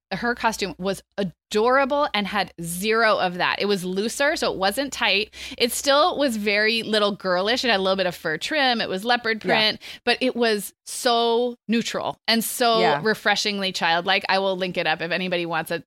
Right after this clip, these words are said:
Speaker 1: It could be a cheetah, leopard, jaguar, any of those. It was adorable on Amazon for cheap. Um,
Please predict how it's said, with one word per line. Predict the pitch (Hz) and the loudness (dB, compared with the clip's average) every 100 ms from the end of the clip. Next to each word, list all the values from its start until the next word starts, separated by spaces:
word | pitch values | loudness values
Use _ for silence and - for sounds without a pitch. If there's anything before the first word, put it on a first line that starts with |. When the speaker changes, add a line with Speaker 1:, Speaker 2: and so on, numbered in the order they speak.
| - | -6
Speaker 1:
It | 175 | -6
could | 175 | -6
be | 151 | -8
a | 151 | -8
cheetah, | - 247 233 214 | -6 -4 -2 0
leopard, | 202 196 202 196 185 185 - _ | 0 -2 -4 -4 -4 -8 -14 _
jaguar, | 185 175 175 175 165 170 151 | -6 -6 -4 -4 -2 -2 -4
any | 180 170 | -4 -4
of | 156 | -4
those. | 151 147 - | -4 -6 -6
It | |
was | 175 160 | -8 -6
adorable | 160 143 131 139 160 | -8 -6 -6 -8 -6
on | 170 | -6
Amazon | 135 156 135 135 | -6 -6 -8 -6
for | 170 | -10
cheap. | - - - _ - - _ - | -10 -12 -16 _ -20 -20 _ 0
Um, | 233 220 208 | 2 2 0